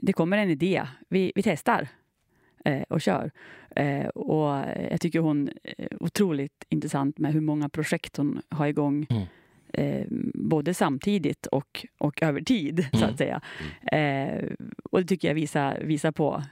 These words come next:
Speaker 1: hur svårt kan det vara. Eh, vi kan väl testa
Speaker 2: Mm.
Speaker 1: då, då. Eh, men också att, att, eh, att, eh, hon vågar släppa taget,
Speaker 2: Mm.
Speaker 1: eh, om, om grejer, eh, upplever jag,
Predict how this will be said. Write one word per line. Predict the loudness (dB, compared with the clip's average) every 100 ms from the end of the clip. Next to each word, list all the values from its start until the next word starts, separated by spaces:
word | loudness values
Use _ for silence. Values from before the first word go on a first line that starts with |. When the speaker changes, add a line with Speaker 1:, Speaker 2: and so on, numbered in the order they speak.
| -4
Speaker 1:
hur |
svårt | -2 0 0
kan | 0 2
det |
vara. | 2 0 -2 -10 -20 -20 -4
Eh, | 0 0 2
vi | 0
kan | 2 0
väl | 0
testa | -2 -2 2 2 2 -2 0
Speaker 2:
Mm. | 0 0 -2
Speaker 1:
då, | 0 0
då. | -2 -6 -10 -20 -20 -6 0
Eh, | 2 2 0 -2 -4 -6 -10 -10 0
men | 2
också | 2 0 0
att, | 2 0 -4 0
att, | 0 -2 0
eh, | 0 0 -2
att, | -2 -4 -2
eh, | -2 0 -4 -8 -10 -10 -8 -6
hon | 2 2 2 -2
vågar | -6 0 2 2 0
släppa | 0 -2 -2 _ 2 2 -2 _
taget, | 0 2 2 0 -8 -10 -14 -14 _ 0
Speaker 2:
Mm. | 0 -2 -12 _ _ -4
Speaker 1:
eh, | 2
om, | 2 2 0
om | 0 2
grejer, | 0 -2 -2 -6 -12 _ _ -8
eh, | -4 -4 -6 -6
upplever | -2 0 0 2
jag, | 0